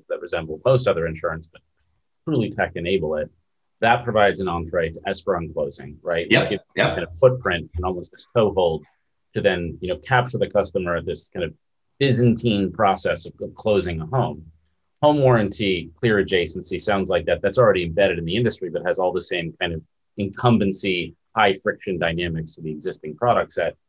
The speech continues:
Speaker 2: Yep.
Speaker 1: Where else do you go from there? Where does it expand from there?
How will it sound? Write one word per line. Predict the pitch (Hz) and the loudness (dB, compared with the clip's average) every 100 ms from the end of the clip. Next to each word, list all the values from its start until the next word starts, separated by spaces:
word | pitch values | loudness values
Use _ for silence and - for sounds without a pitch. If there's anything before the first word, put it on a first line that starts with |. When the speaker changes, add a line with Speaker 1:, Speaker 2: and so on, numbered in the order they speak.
| - | 0
Speaker 2:
Yep. | 117 | 4
Speaker 1:
Where | |
else | 151 165 | 6 4
do | - | 0
you | 120 | 6
go | 131 | 6
from | - 107 | 6 2
there? | 104 76 | 2 2
Where | 90 104 | 2 2
does | 107 | 2
it | 104 - | -4 -6
expand | 95 - 98 92 82 | -10 -4 0 0 -4
from | 82 | -12
there? | 82 | -12